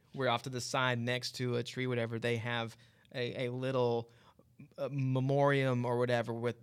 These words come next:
you know, the dogwood story or a tree, and where it <laughs> says Jesus' name, says the cross, and,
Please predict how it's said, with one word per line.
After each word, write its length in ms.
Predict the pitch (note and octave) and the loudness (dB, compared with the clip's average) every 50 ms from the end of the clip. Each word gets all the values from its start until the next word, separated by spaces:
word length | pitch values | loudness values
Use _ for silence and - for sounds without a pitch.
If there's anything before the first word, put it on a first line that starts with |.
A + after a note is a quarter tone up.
| - - | -10 -6
you 100 | D3+ C3+ | -2 0
know, 120 | A#2+ A2+ | 0 0
the 220 | A2+ A#2+ A#2+ C3 B2+ | 0 -2 -2 -2 0
dogwood 480 | B2+ B2 A#2+ B2 B2 A#2+ A#2+ B2 A#2+ | 0 0 0 0 0 -2 -4 -4 -4
story 300 | - - B2+ A#2+ A2+ A2+ A2+ | -4 -4 -2 -2 0 0 -2
or 60 | A2 | -2
a 40 | A2 | -4
tree, 240 | - - C3 B2+ - | -4 -4 -4 -4 -2
and 220 | B2+ B2 A#2+ A#2 - | -2 -4 -4 -4 -4
where 180 | B2 B2 A2+ A2+ - | -2 -2 -2 -2 -2
it 260 | - B2+ B2 A2 - _ _ _ _ _ | -2 -2 -2 -2 -4 _ _ _ _ _
<laughs> 260 | - - - - D#3 | -16 -10 -8 -6 -6
says 380 | - - - - A2+ A2+ A2 G#2 | -6 -8 -10 -10 -8 -6 -6 -6
Jesus' 400 | A2+ A#2+ A#2 A#2+ A2 A#2+ A2+ A#2+ | -4 -4 -4 -4 -2 -4 -4 -4
name, 380 | B2+ B2+ B2+ C#3 D3+ E3 E3 D3 | -2 -2 -2 -2 0 -2 -2 -2
says 340 | - - B2 A#2 A2+ G2+ | -4 -2 -2 -2 -2 -2
the 80 | - B2 | -4 -4
cross, 380 | - B2+ B2 C3+ D3+ D#3+ D#3 D#3 | -2 0 2 4 2 2 2 0
and, 160 | D3 C3+ | -2 -2